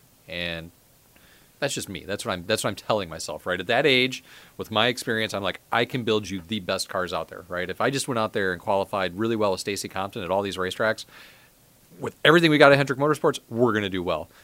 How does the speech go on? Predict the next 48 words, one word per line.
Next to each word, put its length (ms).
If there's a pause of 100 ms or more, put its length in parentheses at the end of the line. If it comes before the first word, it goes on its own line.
(220)
And 520
Jimmy 240
and 100
I, 240
we, 260
we 360
dug 400
into 420
one 180
another 300
and 100
said, 180
"Look, 160 (400)
this 480 (120)
is, 640 (300)
this 220
is 260 (120)
our 300
opportunity. 600 (440)
Otherwise, 880
we're 140
gonna 200
be 140
working 300
on 80
thirty 260
cars 360
or 140
whatever 320
cars 220
for 100
the 60
rest 140
of 60
our 80
lives, 340
running 220
in 60
the 80
back 420
and 100
just 160
hoping 260
that 80
we 80
make 200
a 40
living." 300